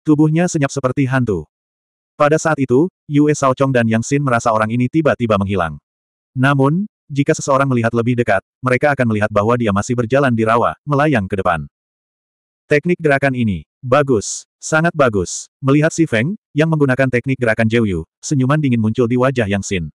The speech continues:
Bahkan ada sedikit keserakahan di matanya. Bahkan sebagai seorang jenius dari Sekte Pedang Shaoyang,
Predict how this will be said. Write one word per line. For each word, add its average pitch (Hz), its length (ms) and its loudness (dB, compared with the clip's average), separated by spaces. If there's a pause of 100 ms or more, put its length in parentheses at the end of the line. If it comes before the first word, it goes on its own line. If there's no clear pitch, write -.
(500)
Bahkan 143 320 2
ada 147 160 0
sedikit 139 320 0
keserakahan 120 560 -2
di 123 80 0
matanya. 92 480 -2 (800)
Bahkan 143 400 0
sebagai 147 320 0
seorang 123 240 2
jenius 113 400 0
dari 107 160 0
Sekte 120 240 0
Pedang 107 240 0
Shaoyang, 107 400 0